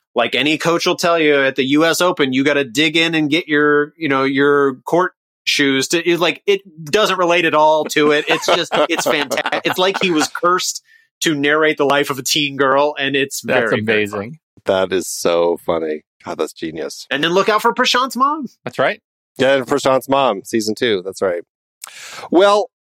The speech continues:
Speaker 3: last but not least, the last I M D B game is, of course, with Mark Ruffalo, who is entering the Marvel Cinematic Universe for the first time right here in this very minute. So, for the two of you, this is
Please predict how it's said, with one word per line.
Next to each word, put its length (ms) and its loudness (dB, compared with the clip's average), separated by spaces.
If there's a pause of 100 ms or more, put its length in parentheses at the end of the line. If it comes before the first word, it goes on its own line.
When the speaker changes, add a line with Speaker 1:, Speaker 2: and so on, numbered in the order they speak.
(160)
Speaker 3:
last 400 2
but 100 4
not 180 4
least, 340 0
the 60 0
last 300 2
I 60 6
M 80 0
D 100 0
B 140 0
game 260 2 (100)
is, 260 4
of 140 0
course, 460 2
with 240 0
Mark 200 0
Ruffalo, 500 0
who 160 2
is 260 -2 (100)
entering 580 2 (280)
the 60 -2
Marvel 260 2
Cinematic 420 0
Universe 360 2
for 120 4
the 60 4
first 300 0
time 260 0
right 340 2
here 400 2
in 180 0
this 280 -2 (100)
very 240 0
minute. 520 -2
So, 420 2
for 140 -2
the 100 0
two 220 2
of 80 -2
you, 240 2
this 240 2
is 180 2